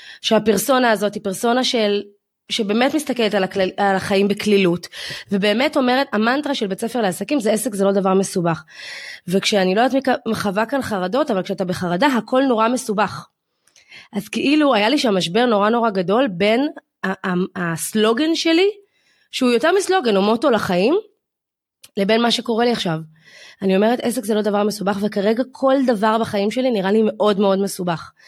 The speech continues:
ברמת הלצאת מהמיטה, ברמת ה-, איך אני מפסיקה לבכות. אז זה היה משוגע, זה היה תקופה קשה ומאוד מאוד מלמדת. כאילו, היום אני מסתכלת על זה ממעוף הציפור, ואני אומרת, "כמה למידה",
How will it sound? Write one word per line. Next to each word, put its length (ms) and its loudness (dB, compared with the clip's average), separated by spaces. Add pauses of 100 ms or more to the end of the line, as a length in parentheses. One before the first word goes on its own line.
(220)
ברמת 400 2
הלצאת 320 0
מהמיטה, 540 0
ברמת 440 2
ה-, 140 2 (400)
איך 180 0
אני 80 4
מפסיקה 360 0
לבכות. 560 -2 (1000)
אז 220 -6
זה 100 0
היה 100 4
משוגע, 420 0 (220)
זה 100 -4
היה 180 4
תקופה 400 -2 (140)
קשה 380 -2
ומאוד 580 0
מאוד 240 2
מלמדת. 1000 2
כאילו, 280 -6
היום 480 2
אני 140 0
מסתכלת 480 -2
על 60 -2
זה 140 0
ממעוף 420 0
הציפור, 640 -2 (720)
ואני 260 2
אומרת, 460 2 (140)
"כמה 340 0
למידה", 640 2